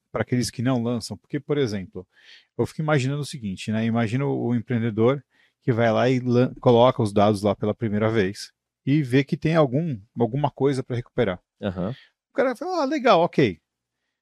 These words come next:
Speaker 1: Só que a partir do momento que ele entende algumas coisas que ele não tá lançando da forma adequada, como, por exemplo, o próprio combustível em si.
Speaker 2: Exato.
Speaker 1: Quantos empresários realmente estão lançando isso da forma correta
Speaker 2: Aham.
Speaker 1: no seu balanço e tudo mais,
Speaker 2: Aham.
Speaker 1: né?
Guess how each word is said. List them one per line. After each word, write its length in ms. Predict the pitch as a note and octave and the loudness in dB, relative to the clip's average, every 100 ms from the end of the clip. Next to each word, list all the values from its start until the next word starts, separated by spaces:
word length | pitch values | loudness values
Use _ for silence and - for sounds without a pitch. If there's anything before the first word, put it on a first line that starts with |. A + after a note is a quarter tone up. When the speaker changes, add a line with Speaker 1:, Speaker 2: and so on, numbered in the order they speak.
| _ _ | _ _
Speaker 1:
Só 180 | - D#3+ | -2 0
que 160 | F3+ | 2
a 80 | E3+ | 2
partir 260 | C#3+ D3 F#3 | 4 4 4
do 60 | |
momento 260 | G3+ F3+ E3 | 2 2 0
que 80 | D3 | -4
ele 80 | D3 | -6
entende 640 | A#2+ - A2+ G#2+ F#2 F#2 _ _ _ | -4 -4 -2 -2 -6 -16 _ _ _
algumas 420 | B2+ A#2 D3+ F#3 | 0 2 2 0
coisas 220 | - C#3+ A#2+ | -2 -8 -6
que 100 | C3 | -4
ele 80 | |
não 140 | A#2+ D#3+ | -2 0
tá 100 | F3 | 0
lançando 360 | F3 D#3 C#3+ | 0 -2 -2
da 80 | B2+ | -2
forma 200 | - B2+ | -2 -2
adequada, 440 | A#2+ G#2+ - A#2+ A2 | -2 -2 0 0 0
como, 200 | A#2+ A2+ | -2 -2
por 160 | - | -2
exemplo, 260 | G#3+ G3+ G3+ | -2 -2 -4
o 160 | _ | _
próprio 200 | - A3 | -4 -4
combustível 500 | G#3 G#3 F#3 - G#2+ | -2 -4 -4 -4 6
em 40 | G#2+ | 6
si. 80 | F#2 | 8
Speaker 2:
Exato. 540 | F#2+ G2+ C3 - F#2 - | 8 8 6 2 -8 4
Speaker 1:
Quantos 380 | G3+ D4+ - | 6 6 2
empresários 640 | G3 E3 E3+ C#3+ C3+ D3+ D3 | -2 0 0 2 2 2 0
realmente 440 | D#3 A3+ E3+ F#3 | 0 0 0 -4
estão 200 | - - | -4 -4
lançando 380 | F3+ D3 - D#3+ | -4 -4 -6 -6
isso 120 | C#3 | -6
da 100 | E3 | -4
forma 260 | C#3+ D#3 D3+ | -4 -2 0
correta 560 | - C3+ A#2+ B2 C3+ B2 - | 2 4 4 4 2 -2 -6
Speaker 2:
Aham. 300 | F#2+ F#2 F2 | -8 -6 -2
Speaker 1:
no 80 | - | 2
seu 140 | C#3 | 4
balanço 500 | B2 A#2+ A#2+ B2+ - | 6 6 4 0 -2
e 100 | A#2 | -6
tudo 220 | - B2+ | -4 -2
mais, 340 | A#2 F#2 E2+ - | 0 -2 -6 -8
Speaker 2:
Aham. 340 | F#2+ F2 E2 A#2+ | -6 -4 -6 -2
Speaker 1:
né? 240 | A2 B2 | 0 0